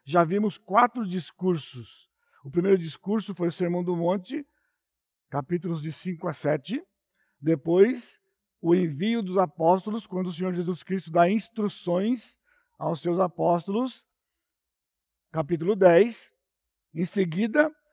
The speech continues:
nós vimos as parábolas do reino, no capítulo treze. E, por último, nós vimos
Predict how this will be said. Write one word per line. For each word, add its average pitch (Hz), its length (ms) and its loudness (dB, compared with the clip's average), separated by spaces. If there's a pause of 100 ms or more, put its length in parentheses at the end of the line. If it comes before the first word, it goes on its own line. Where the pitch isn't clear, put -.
nós 175 260 -2
vimos 202 560 -2
as 180 160 -2
parábolas 180 460 4
do 180 100 0
reino, 196 580 2 (140)
no 165 160 -6
capítulo 170 480 -2
treze. 185 640 4 (720)
E, 208 160 0
por 285 220 0
último, 226 580 2 (300)
nós 180 320 2
vimos 208 680 -2